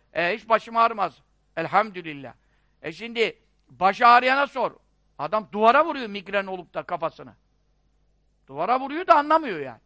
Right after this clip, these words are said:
O kadar ağrı var ki içinde duvara vursa anlamaz. Ya bu şimdi afiyet. E, bela ehline sorun. Başına bela geldiği zaman dizini a-, kesseler ayağını Allah muhafaza, ayağın kıymetini anlarsın. Elin ki-, elin kopsa,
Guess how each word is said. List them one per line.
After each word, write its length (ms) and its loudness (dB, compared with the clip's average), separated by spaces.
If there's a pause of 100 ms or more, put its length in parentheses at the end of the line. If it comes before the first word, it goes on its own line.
O 120 -12
kadar 240 -6
ağrı 240 2
var 200 0
ki 60 -16
içinde 340 -10
duvara 300 -4
vursa 180 -8
anlamaz. 360 -12 (920)
Ya 100 -12
bu 100 -16
şimdi 280 -14 (160)
afiyet. 500 2 (300)
E, 100 -16
bela 380 6
ehline 260 -4
sorun. 300 -10 (760)
Başına 340 -2
bela 240 6
geldiği 400 2
zaman 320 -4 (380)
dizini 380 -6
a-, 180 -8
kesseler 540 -2
ayağını 340 2
Allah 260 2
muhafaza, 580 4 (500)
ayağın 360 4
kıymetini 460 -6
anlarsın. 460 -2 (1120)
Elin 260 0
ki-, 160 -16
elin 360 -2
kopsa, 520 4